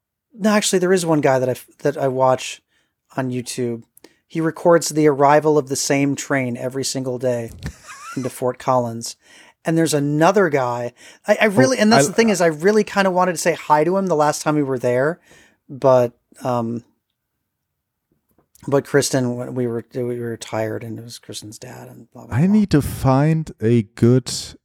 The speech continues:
Speaker 2: uh, viewpoint somewhere in Frankfurt and just watch trains all day. I don't know if there is such a thing, 'cause I love the, the aesthetics of trains moving through train stations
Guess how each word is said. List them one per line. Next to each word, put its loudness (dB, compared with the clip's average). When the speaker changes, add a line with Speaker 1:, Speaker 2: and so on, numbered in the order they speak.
Speaker 2:
uh, -2
viewpoint 0
somewhere 2
in 0
Frankfurt 2
and 0
just -6
watch -2
trains -6
all -12
day. -12
I 4
don't 6
know 6
if 0
there 4
is 2
such -8
a -12
thing, -12
'cause -2
I 2
love 4
the, 0
the -4
aesthetics 0
of -6
trains 2
moving 2
through 2
train 2
stations -2